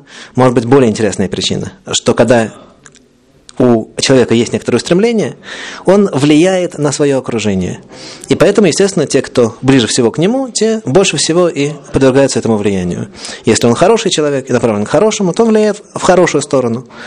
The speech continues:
Все мы прекрасно знаем, как хорошо жить возле праведника. Насколько, если у нас в общине есть рав,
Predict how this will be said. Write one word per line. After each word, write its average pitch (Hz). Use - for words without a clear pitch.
Все -
мы 170
прекрасно 135
знаем, 185
как 131
хорошо 180
жить 147
возле 127
праведника. 98
Насколько, 107
если 120
у 107
нас 110
в -
общине 101
есть 101
рав, 208